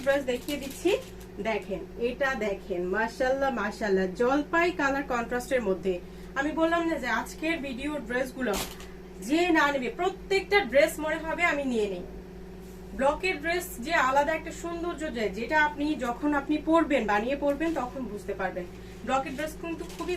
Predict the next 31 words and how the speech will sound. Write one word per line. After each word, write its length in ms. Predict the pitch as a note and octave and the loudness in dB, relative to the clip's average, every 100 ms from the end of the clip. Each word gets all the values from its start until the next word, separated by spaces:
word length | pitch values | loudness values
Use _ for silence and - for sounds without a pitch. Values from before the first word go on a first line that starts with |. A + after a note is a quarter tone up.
| F4+ | -2
স্ট্যান্ডার্ড 440 | D#4 C#4+ C#4+ D#4 D#4+ | 4 4 4 0 2
কোয়ালিটির 420 | D4 C#4 D4+ C4+ | 0 0 -6 0
হয়। 180 | C4 F4+ - - - - A3+ | 2 2 -2 -12 -14 -8 -2
দেখেন 220 | A#3+ A#3+ A#3 | -2 -2 -4
এটা 120 | C#4+ C#4+ A3+ | -2 0 0
another 320 | A3+ C4+ D4+ F4+ - - - - A#3+ | 0 2 4 2 0 -14 -14 -10 -6
ডিজাইনটা 400 | B3 C4 C4+ D#4 D4 | 0 0 0 -2 0
থাকবে 280 | C4 A#3+ G#4 - - - - - | 0 0 -2 -4 -12 -14 -12 -2
আপনার 220 | A3+ C#4+ D4+ A#3 | 0 0 -2 0
জলপাই 380 | B3 A#3 C#4 C#4+ | -2 2 2 2
শেডের 300 | C#4+ A#3 A3+ G3 | 0 -2 0 0
মধ্যে। 280 | F#3 - F3 F3+ - - - G3+ | -2 -4 -6 -8 -14 -14 -12 -6
দেখেন 240 | G3+ G3 F#3+ - | -4 -2 -4 0
খুবই 240 | D4 D#4+ E4 | 0 2 2
চমৎকারভাবে 540 | D4+ C#4+ D4+ C#4+ D4 D#4 | 2 2 0 0 2 4
নেকের 260 | A#3+ B3 C#4+ C#4 | 2 0 0 2
কাজটা 240 | C4+ C#4+ C#4 | 0 -2 -2
করে 140 | C4+ B3 | -2 0
দেওয়া 140 | B3+ A#3+ | 0 0
আছে, 160 | A#3+ E4 G#4+ - - - | 2 0 0 -10 -12 -4
আর 80 | A#3 - | -4 4
ফুল 200 | F#4 F#4+ C#4+ | 6 6 4
বডিতে 280 | B3+ C4 D#4+ | 0 -2 -4
কিন্তু 180 | D#4+ F4+ D4+ | -2 2 2
আপনার, 240 | C#4+ F4 C#5 | 4 2 2
আহ, 920 | - - - - - - - G#3 A3 G#3 | -6 -14 -14 -14 -14 -14 -2 2 2 2
ব্লকের 320 | G#3+ D4+ D4 C#4+ | 0 0 0 0
কাজ 120 | C#4+ - | 0 0
পাচ্ছেন। 300 | C4+ C4+ F4 | 0 2 2
এই 60 | |
যে 60 | C4+ | 2